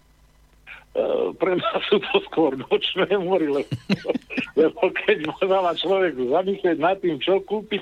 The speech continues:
tým našim ľuďom doma, v dom-, v rodine a ísť do tých preplnených, e, hororových obchodov,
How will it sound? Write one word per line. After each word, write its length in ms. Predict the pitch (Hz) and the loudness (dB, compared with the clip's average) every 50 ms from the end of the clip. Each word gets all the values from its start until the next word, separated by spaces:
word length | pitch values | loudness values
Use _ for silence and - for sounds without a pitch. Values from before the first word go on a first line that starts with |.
| - - | 0 0
tým 160 | 156 160 143 - - - - - - - - | 0 0 0 -2 -12 -20 -20 -20 -20 -10 -2
našim 480 | 127 143 175 190 - - 151 117 110 | 0 2 2 2 0 0 -2 -2 -2
ľuďom 680 | 110 123 160 170 151 151 123 113 110 98 98 104 104 104 113 | -2 -2 -2 0 0 0 0 -2 -6 -10 -10 -12 -6 -2 0
doma, 320 | - 226 220 202 170 147 - | 2 2 2 2 0 0 0
v 220 | 156 151 131 123 | -2 -2 -2 -2
dom-, 640 | 127 131 - 202 196 165 170 170 160 143 147 143 135 | -4 -2 0 2 0 0 0 -2 -4 -4 -2 -2 0
v 20 | |
rodine 460 | 131 151 170 175 180 190 165 139 123 107 - - - - - - - - - _ - | 0 2 0 0 0 -2 -2 -2 -4 -4 -6 -10 -16 -16 -14 -12 -14 -14 -8 _ 0
a 80 | 127 - | 0 2
ísť 320 | - 175 185 170 135 127 - | 2 4 4 4 2 2 2
do 60 | 185 185 | 2 2
tých 180 | 190 151 - - - | 2 -2 -4 0 0
preplnených, 760 | 156 165 160 - 180 160 165 165 165 165 156 151 143 127 | 0 0 2 0 0 2 2 0 0 0 0 0 0 0
e, 140 | 113 117 117 | 0 0 0
hororových 840 | 107 104 101 101 127 156 170 170 165 165 165 160 156 135 131 151 156 | 0 0 2 2 4 4 4 4 4 2 2 2 2 2 2 0 0
obchodov, 480 | - - 156 156 156 160 156 160 156 | -2 0 0 2 4 4 4 2 0